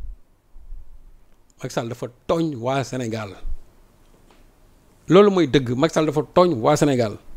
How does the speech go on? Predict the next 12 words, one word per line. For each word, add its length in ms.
Pendant 320
tout 280
son 280
règne, 320
son 300
règne 200
là 160
s'est 200
émaillé 320
par 140
des 120
scandales. 420